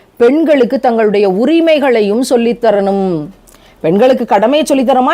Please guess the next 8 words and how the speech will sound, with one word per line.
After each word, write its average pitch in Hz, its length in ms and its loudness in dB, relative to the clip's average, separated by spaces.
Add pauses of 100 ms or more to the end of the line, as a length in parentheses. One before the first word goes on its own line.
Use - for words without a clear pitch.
இல்லையா? 302 220 2
அப்படி 190 280 0
இல்லைன்னா 269 220 0
அச்சமூட்டி 277 420 -2
எச்சரிக்கிறோமா 285 560 0
இல்லையா? 240 400 0
ஆமா, 233 260 0 (280)
அதே 269 420 2